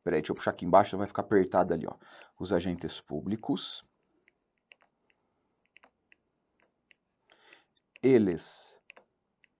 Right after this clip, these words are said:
devem zelar pela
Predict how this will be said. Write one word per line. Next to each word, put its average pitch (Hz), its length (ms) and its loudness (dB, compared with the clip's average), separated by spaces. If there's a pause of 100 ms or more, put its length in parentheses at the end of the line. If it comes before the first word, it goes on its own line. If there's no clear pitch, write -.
(3500)
devem 101 500 4
zelar 101 640 4 (3250)
pela 147 420 2